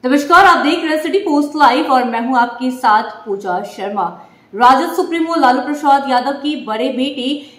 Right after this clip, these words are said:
तेज प्रताप यादव की सरकारी आवास पर चोरी हो गई है। ये वारदात तब हुई जब होली के रंग में रंग रहे थे तेज प्रताप यादव।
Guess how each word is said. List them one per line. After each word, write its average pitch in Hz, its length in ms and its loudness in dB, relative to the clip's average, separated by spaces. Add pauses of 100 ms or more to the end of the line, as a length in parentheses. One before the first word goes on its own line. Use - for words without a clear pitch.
(160)
तेज 349 400 2
प्रताप 285 440 4
यादव 277 340 2
की 285 200 -2
सरकारी 254 680 2
आवास 254 280 2 (120)
पर 226 300 -6
चोरी 311 260 0
हो 202 180 -4
गई 202 200 -6
है। - 420 -6 (520)
ये 254 300 0
वारदात 254 640 4
तब 294 220 2
हुई 311 320 0
जब 269 280 0 (580)
होली 320 300 6
के 349 260 2
रंग 285 220 4
में 277 300 2
रंग 254 200 0
रहे 254 220 0
थे 262 240 -4
तेज 233 300 -8
प्रताप 202 380 -4
यादव। 202 400 -6